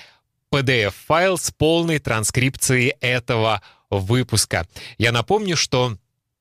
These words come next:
я очень рекомендую метод, который мне помогает, например, сейчас изучать испанский язык. Этот метод прост. Вы выбираете какой-то подкаст на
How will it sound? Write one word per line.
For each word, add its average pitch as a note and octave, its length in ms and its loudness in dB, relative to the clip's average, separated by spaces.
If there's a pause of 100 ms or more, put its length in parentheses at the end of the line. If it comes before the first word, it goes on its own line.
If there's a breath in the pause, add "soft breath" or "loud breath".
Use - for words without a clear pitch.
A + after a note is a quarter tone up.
(200)
я C3 200 0
очень C3 260 0
рекомендую B2 800 -2
метод, C#3+ 460 -2
который B2 480 -2
мне B2 560 0 (100)
помогает, A2+ 840 0 (200)
например, G#2 420 -2
сейчас - 480 -2
изучать G#2 640 -4
испанский A#2 580 -2
язык. G2 380 -2 (640 loud breath)
Этот G#3+ 400 -2
метод D3+ 520 -4 (200)
прост. G2+ 420 0 (260 soft breath)
Вы G#3 560 0 (720)
выбираете C3+ 640 0
какой-то A#2+ 400 -2
подкаст A#2 800 -4 (560)
на G#2 360 0